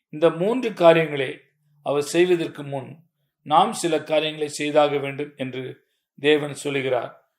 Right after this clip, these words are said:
நாம் என்ன செய்ய வேண்டும் என்று தேவன் எதிர்பார்க்கிறார்?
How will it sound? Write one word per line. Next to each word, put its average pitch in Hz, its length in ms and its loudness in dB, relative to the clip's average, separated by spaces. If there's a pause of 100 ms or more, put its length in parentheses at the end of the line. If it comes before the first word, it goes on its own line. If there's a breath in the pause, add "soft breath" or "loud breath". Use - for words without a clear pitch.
(120)
நாம் 156 220 2
என்ன 180 280 -2
செய்ய 160 300 2
வேண்டும் 156 320 -4
என்று 135 260 -6 (580)
தேவன் 160 320 2
எதிர்பார்க்கிறார்? 147 840 -2